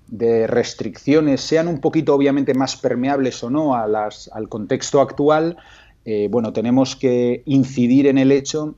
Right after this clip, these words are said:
de que no estamos incluso en la misma situación que estábamos en junio, donde después de, de sufrir ese confinamiento domiciliario, bueno, pues fuimos manteniendo una desescalada.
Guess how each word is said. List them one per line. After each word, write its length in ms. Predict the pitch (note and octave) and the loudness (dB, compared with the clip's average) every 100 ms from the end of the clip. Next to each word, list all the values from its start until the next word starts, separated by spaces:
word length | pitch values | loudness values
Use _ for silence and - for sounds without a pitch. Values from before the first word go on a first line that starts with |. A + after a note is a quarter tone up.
| _ | _
de 160 | G#2+ | -10
que 120 | A2+ B2+ | -4 -2
no 80 | |
estamos 360 | C#3 - F#3+ F#3+ | 0 0 -2 -4
incluso 440 | E3 C3 E3 F#3+ | -6 0 0 0
en 60 | B2 | -4
la 80 | A#2 | -4
misma 260 | A2+ B2 | -4 -6
situación 420 | - A2+ A2+ B2 G#2+ | -6 -6 -6 -6 -8
que 80 | |
estábamos 440 | A2 A#2 A2 A2 - | -8 -6 -4 -4 -6
en 120 | G#2 | -10
junio, 460 | - A#2 G#2+ G2+ G2+ - - - _ | -4 -4 -4 -6 -12 -20 -20 -20 _
donde 200 | A2 G#2 | -2 0
después 500 | A2 - C3 B2+ A2 | -2 -2 2 4 4
de, 380 | A#2+ A#2+ A#2 A2 | 2 2 0 -2
de 180 | G2 A2+ | -6 -8
sufrir 760 | - A2 - B2+ C3 B2+ A#2 - - _ | -6 -6 0 4 4 4 2 -6 -18 _
ese 220 | A#2 C#3 | -2 0
confinamiento 580 | C3 A#2+ B2 B2 B2 B2 | 0 0 2 2 4 4
domiciliario, 760 | B2 A#2+ A#2+ A#2+ A#2+ B2 B2+ | 4 2 2 2 4 4 2
bueno, 300 | A#2+ A2 G2+ | 0 -4 -6
pues 240 | - G#2 - | -6 -6 -6
fuimos 420 | - A2+ A#2+ A#2 | -4 0 0 0
manteniendo 540 | A#2+ A2+ A2+ A2+ B2 | 0 0 0 2 2
una 140 | A#2+ A#2+ | 2 2
desescalada. 920 | A#2 A#2+ A#2+ B2 B2 C3+ C#3 C3 - | 2 0 -4 0 4 4 2 -2 -16